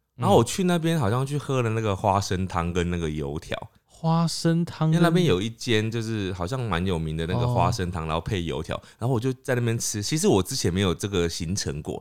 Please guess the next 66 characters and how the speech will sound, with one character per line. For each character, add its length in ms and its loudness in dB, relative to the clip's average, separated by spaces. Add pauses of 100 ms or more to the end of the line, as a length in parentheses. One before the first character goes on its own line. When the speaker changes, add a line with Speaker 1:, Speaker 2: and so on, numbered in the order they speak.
Speaker 1:
嗯 100 -2
哼。 60 -2
Speaker 2:
可 60 -2
是 100 2
我 80 4
在， 100 2 (160)
那 120 -4
时 60 0
候 60 2
在 100 0
那 40 0
边 140 2
吃 140 -2
的 60 2
时 80 0
候， 60 2
我 40 2
就 100 -2
觉 180 0
得 120 -2 (300)
这 100 -4
个 100 4
应 140 2
该 80 2
是 140 -2
很 340 0
多 240 2
人 160 2
的 320 0
从 260 -2
小 140 0
到 160 0
大 140 2
的 120 0
行 220 -8
程。 180 -8 (420)
Speaker 1:
哦， 220 -2
有 160 0
可 300 -2
能 220 -10
欸。 160 -12
Speaker 2:
对， 180 -4 (220)
好， 180 -6
接 160 -2
下 140 0
来 100 2
这 100 -2
个 160 2
呢， 200 0
他 120 0
说， 480 0
他 120 -8
讲 200 2
了 80 0
一 60 -2
个， 400 2 (760)
呃， 220 -4
听 240 -6
起 100 -2
来 140 4
就 140 -2
好 140 0
像 320 -4 (360)
有 160 2
点 200 4
像 240 2